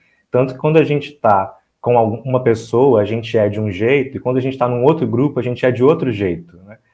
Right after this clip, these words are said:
Por que que a gente muda a nossa forma de ser quando a gente tá em diferentes espaços? Porque a gente é em relação.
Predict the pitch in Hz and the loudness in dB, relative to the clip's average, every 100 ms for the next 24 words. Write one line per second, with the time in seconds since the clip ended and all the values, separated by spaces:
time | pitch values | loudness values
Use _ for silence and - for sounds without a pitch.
0 | _ _ - 143 190 180 156 151 131 131 | _ _ -6 -2 0 0 0 -2 0 2
1 | 123 104 107 110 113 - 104 101 101 95 | 2 2 -2 -2 -6 0 2 2 0 -6
2 | 101 - 104 107 110 - _ _ _ 117 | -10 -6 -2 -2 -2 -10 _ _ _ -2
3 | 113 110 110 - 120 117 110 117 110 110 | 0 -2 -4 -4 -4 -4 0 0 0 -4
4 | 110 - - 92 85 - - - 113 131 | -8 -6 -2 -2 -4 -10 -16 -10 -2 -2
5 | 135 131 131 127 135 135 127 117 113 - | -2 -4 0 2 0 -2 -2 -2 -4 -10
6 | 82 | -10